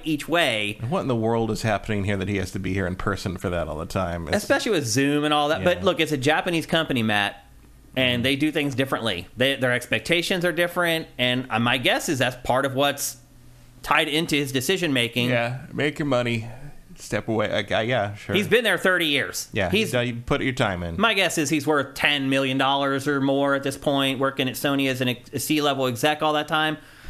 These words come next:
Speaker 1: getting s-, stock options, all the stuff that you get once you reach that level in your career.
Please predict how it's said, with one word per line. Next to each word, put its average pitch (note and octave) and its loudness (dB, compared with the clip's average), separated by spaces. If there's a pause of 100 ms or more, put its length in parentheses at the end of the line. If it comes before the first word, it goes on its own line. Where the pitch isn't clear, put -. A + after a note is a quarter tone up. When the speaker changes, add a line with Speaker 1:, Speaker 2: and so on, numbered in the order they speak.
(140)
Speaker 1:
getting C#3 2
s-, - -8
stock F#3+ 0
options, E3 0
all D#3 2
the D3+ -2
stuff D#3 -2
that D3+ -2
you C#3 0
get C3 0
once C3+ -2
you D3 0
reach C3+ 0
that C#3+ 0
level C3+ 0
in C#3 0
your B2+ 0
career. C3 0